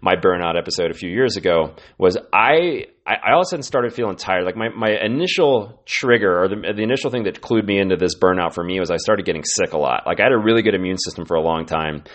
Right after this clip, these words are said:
And then I started getting colds and flus, and they would stick around for a while, and that was not like me.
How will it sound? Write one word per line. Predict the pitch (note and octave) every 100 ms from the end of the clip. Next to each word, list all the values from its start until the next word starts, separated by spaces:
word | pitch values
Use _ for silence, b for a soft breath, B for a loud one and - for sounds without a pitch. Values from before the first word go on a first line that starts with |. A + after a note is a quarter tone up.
| B B -
And | G2
then | D#3+
I | D#3+
started | - A#2 F#2+
getting | F2 F#2+ F2
colds | - G2 G2 F#2+ E2+
and | E2 E2+
flus, | G2 F#2+
and | F#2+
they | F#2+
would | F#2
stick | - - G#2+
around | F2 G2 A#2+
for | B2+
a | B2
while, | B2 B2 B2 B2
and | F2+
that | A2
was | B2 A2+
not | G#2+
like | G#2 G#2 A#2
me. | A2 A2